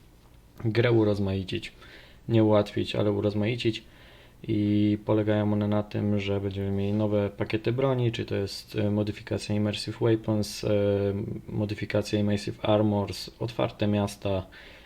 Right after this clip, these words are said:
zupełnie nowy początek gry. Tak, e, nie będziemy zaczynać gry tak, jak standardowo się ją zaczyna, tylko zaczniemy ją w zupełnie nowym miejscu, z zupełnie nową historią. Osobiście wszystkich jeszcze tych historii nie testowałem, na razie przetestowałem tylko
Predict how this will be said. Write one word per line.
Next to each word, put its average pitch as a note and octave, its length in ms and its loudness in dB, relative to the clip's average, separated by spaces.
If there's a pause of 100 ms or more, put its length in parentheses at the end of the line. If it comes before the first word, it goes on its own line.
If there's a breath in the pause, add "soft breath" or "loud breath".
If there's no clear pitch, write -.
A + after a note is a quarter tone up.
(180 loud breath)
zupełnie A#2+ 420 2
nowy A2 180 4
początek G#2 560 -2
gry. - 340 -2
Tak, - 440 -4
e, A2 180 0
nie C3+ 160 -2
będziemy A2 320 2
zaczynać G2+ 640 -2
gry G#2+ 300 4
tak, G#2 220 -2
jak G2+ 180 -2
standardowo G2+ 580 2
się G2 140 -2
ją G2 100 0
zaczyna, A#2+ 400 0
tylko E3 260 -2
zaczniemy D#3+ 380 0
ją B2+ 100 0
w A#2 40 0
zupełnie A2 540 0
nowym G2 520 0
miejscu, G#2 480 0 (480 loud breath)
z G#2+ 80 -6
zupełnie G#2+ 500 2
nową G#2 320 4
historią. G#2+ 640 0 (920 loud breath)
Osobiście B2+ 500 0
wszystkich A#2 360 0
jeszcze A#2+ 260 2
tych A2+ 140 -2
historii A2+ 440 0
nie A#2 160 4
testowałem, A#2+ 680 0
na A#2 100 4
razie G#2 220 2
przetestowałem G#2 720 -2
tylko G2+ 920 0